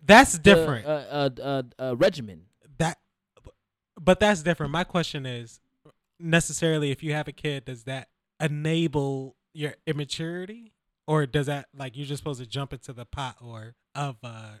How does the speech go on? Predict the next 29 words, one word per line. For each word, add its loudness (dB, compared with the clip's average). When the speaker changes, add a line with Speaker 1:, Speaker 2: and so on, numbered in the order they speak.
Speaker 1:
being -8
grown? -16
Like, 6
for -10
instance, -14
Speaker 2:
Uh-huh. -6
Speaker 1:
let's 0
say -2
you -4
are -2
fourteen, -8
fifteen, -14
and -20
your -12
mom -10
is -12
taking -10
care -12
of -20
your -14
kid. -20
Speaker 2:
Okay. -16
Speaker 1:
Obviously, -2
you're -10
not -10
grown. -4
Now, -4
let's -8
say -4